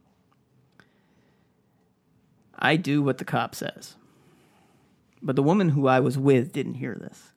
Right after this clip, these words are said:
'cause she did. She posted this to Queens Lost and Found Pets. Uh, quick plug for them. If you ever lose a pet in Queens or come across a dog or anything in Queens, which I'm sure is a ton of the people listening, um,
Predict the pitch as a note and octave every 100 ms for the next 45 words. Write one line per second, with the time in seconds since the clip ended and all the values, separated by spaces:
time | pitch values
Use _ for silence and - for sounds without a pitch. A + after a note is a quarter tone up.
0 | - - - C3+ - - - - _ -
1 | - - D#3+ - - - - - - -
2 | - - - - - - _ - _ -
3 | - - - - - C3+ B2 A#2 B2 -
4 | C3 - C#3 C3+ C#3 C#3 C#3 - _ _
5 | _ _ _ _ D3 B2+ C3 C3+ C#3 C3+
6 | B2+ - C3+ C3+ - _ C3 B2+ - C3
7 | C3 B2+ B2+ - C#3+ - C#3 B2+ C3 C#3
8 | B2 C3 B2+ B2+ C3+ C#3 C3+ F#3 D#3 C3+
9 | C3 C3 C#3 - - - _ _ - B2
10 | - - - B2+ - B2 A#2+ - - A#2+
11 | - C3+ B2+ B2 - B2 C#3 B2+ - F#3+
12 | D3 - - - - - - - - _
13 | - C3 C3 C3 C3